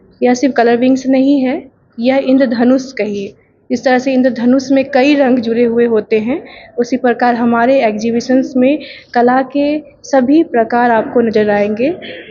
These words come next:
हर कलाकार के अंदर जो छिपी हुई हर, हर प्रकार के हुनर को हम यहाँ पे दिखाने की कोशिश करते हैं। अ,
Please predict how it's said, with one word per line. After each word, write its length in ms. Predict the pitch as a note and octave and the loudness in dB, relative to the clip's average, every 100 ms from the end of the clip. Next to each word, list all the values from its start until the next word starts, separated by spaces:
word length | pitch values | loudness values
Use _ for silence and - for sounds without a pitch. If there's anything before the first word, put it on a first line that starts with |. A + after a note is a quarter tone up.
| - | -6
हर 240 | C4+ D#4 E4 | -2 0 0
कलाकार 600 | - B3 A#3+ A#3 B3+ C4+ | -2 0 0 0 0 0
के 160 | C#4+ | -2
अंदर 300 | C4+ B3+ B3+ | 0 2 0
जो 120 | B3+ | 0
छिपी 300 | B3+ B3 C4+ | -4 -4 -2
हुई 280 | C4+ C4+ C4+ | 0 2 0
हर, 260 | B3+ C4 C#4+ - - - - - - - - - - - - - | 0 0 0 -4 -20 -20 -20 -20 -18 -14 -12 -12 -14 -12 -6 -2
हर 120 | D4+ | 0
प्रकार 360 | D4 B3+ B3+ | 0 0 0
के 140 | C4 C#4 | 0 0
हुनर 320 | B3+ B3 C4 | 2 2 2
को 140 | C4+ | 0
हम 220 | C4 B3 B3 | -2 0 -2
यहाँ 220 | A#3 A3+ | -2 -4
पे 120 | B3 | -4
दिखाने 380 | A3 A3 A3 G#3+ | -4 -2 -2 -2
की 100 | A#3 | -2
कोशिश 340 | - G#3 A3+ | -2 -2 -2
करते 340 | - G#3+ - G#3 | -2 -4 -2 -4
हैं। 180 | B3 F#4+ - - - - - | -4 -6 -12 -18 -18 -20 -20
अ, 80 | - | -6